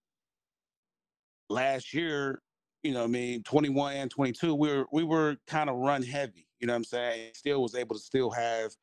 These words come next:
games where he could lead us, you know what I'm saying? Like, and he's had some comebacks, some, some game-winning drives as a quarterback when he had to make some throws and stand in there and really drill, drill it down the field to his receivers.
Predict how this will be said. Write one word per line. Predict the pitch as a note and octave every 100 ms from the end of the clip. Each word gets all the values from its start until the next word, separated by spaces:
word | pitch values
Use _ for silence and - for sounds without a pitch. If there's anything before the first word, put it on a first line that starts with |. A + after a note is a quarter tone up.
| _ _ _ G#2
games | A2+ B2 A#2+ A#2 G#2+
where | A2 A#2
he | A#2 A#2+ A2 - -
could | B2
lead | A2+ A#2+ A2+
us, | A2 -
you | B2
know |
what | A#2+
I'm | A#2
saying? | B2 B2 A#2
Like, | A2+ G#2+ G#2 _ - - - - - _ _ _ _ _ _ _ _
and | C#3
he's | C3 B2+
had | C3 B2
some | - A2+
comebacks, | - B2+ A#2+ B2 B2 - - -
some, | - A#2+ G#2+ -
some | - A#2+
game-winning | G#2 B2+ B2+ B2 B2 A#2+
drives | A2 B2+ B2 A#2+
as | B2
a | A#2
quarterback | - C3+ B2+ A#2 B2 A2+
when | A#2+
he | A#2
had | B2 A2+
to | A2
make | B2 B2+
some | - A#2+
throws | - B2 B2 B2 A2
and | A2
stand | - B2+ A#2 B2
in | A#2+
there | B2 B2 B2
and | A2 G#2+ G#2+ _ A#2
really | B2+ B2 A#2
drill, | G#2+ A#2+ C3 B2+ B2 A#2 _ _ _ _ _ -
drill | - C3+
it | A#2+
down | B2 C3
the | A#2+
field | - C3+ C3+
to | - -
his | G#2
receivers. | G#2+ - C3+ B2 B2+